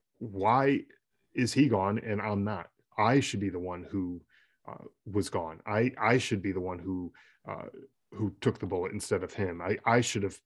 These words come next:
done that because that's sort of my job as the older brother. I should have been, been there for him, and I should have done more for him. And yeah, survivor's guilt was a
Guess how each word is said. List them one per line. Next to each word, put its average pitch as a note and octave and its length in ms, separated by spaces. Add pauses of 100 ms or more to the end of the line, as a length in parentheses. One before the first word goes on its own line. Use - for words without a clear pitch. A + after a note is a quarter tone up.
(240)
done F2+ 180
that F2+ 160
because G2 540 (720)
that's G2+ 260
sort - 460
of A2 100
my A2 120
job A2+ 320
as F#2 180
the F#2+ 100
older A2 220
brother. G#2+ 300
I G2+ 160
should - 300
have G#2 360
been, A2 260 (100)
been A#2 160
there F#2 160
for F#2 260
him, G2+ 140
and F#2+ 80
I F2+ 60
should G2+ 180
have G2+ 120
done F#2+ 160
more F#2 440
for A#2+ 260
him. E2+ 260 (440)
And F#2+ 420 (520)
yeah, A2 180
survivor's G#2+ 480
guilt G#2 200
was G2+ 180
a G2 220